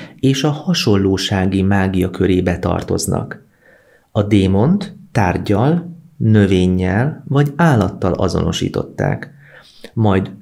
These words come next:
tulajdonságát átadva annak, a tárgyat elpusztították.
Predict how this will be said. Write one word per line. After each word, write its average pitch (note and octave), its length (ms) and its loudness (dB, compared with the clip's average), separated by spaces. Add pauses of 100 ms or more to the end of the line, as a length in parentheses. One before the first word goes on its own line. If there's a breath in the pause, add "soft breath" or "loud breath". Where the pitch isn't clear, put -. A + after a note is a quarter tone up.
(100)
tulajdonságát G2+ 1040 0
átadva G2 560 -2
annak, A#2+ 580 0 (100)
a E3+ 160 0
tárgyat A#2+ 380 0
elpusztították. - 1200 -4